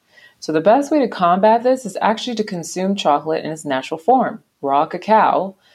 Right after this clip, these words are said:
which is, again, high in magnesium, but without all the junk. I often have my clients make a raw avocado chocolate mousse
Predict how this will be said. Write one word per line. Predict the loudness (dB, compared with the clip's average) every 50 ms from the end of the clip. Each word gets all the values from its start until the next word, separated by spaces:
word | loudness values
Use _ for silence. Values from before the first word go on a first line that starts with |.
| _ _ _
which | _ -14 -6 -4
is, | -4 -4 -4 -6 -8 -10
again, | -4 2 2 4 4 4 2 0 -2
high | -2 -2 -2 0 0
in | 0 0
magnesium, | -2 -2 -2 -2 -4 -4 -4 -4 -4 -4
but | -4 -4 -4
without | -6 -14 -14 _ 0 2 4 4
all | 4 4 4 2
the | 0
junk. | 0 2 2 0 0 -2 -8 _ -20 -20 _ _ _ _ _ _ _ -20 -20 -20 -20 -20 -8 _
I | 0 2
often | 4 4 4 4 2 2
have | 4 4
my | 2 2 0
clients | 0 0 0 0 0 -2 -6 -6
make | -6 -6 -4 -4
a | -4
raw | -2 2 4 4 6 6 4 4 2 0
avocado | 0 -2 -2 -4 -6 -6 -4 -2 -2 -2 -4
chocolate | -4 -4 -4 -4 -4 -4 -8 -6
mousse | -4 -2 0 0 0 -2 -2 -4 -6 -10